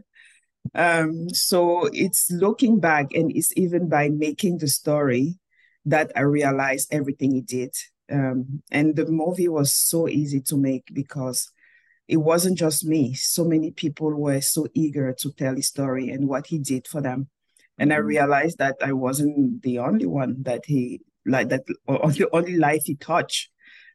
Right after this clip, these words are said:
Speaker 1: you know? <laughs> So, uh, he, he,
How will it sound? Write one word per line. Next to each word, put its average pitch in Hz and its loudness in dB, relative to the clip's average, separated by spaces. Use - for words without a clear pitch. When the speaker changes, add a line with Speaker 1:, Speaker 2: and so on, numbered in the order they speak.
Speaker 1:
you 156 6
know? 180 6
<laughs> 226 2
So, 165 0
uh, 151 2
he, 202 2
he, 196 0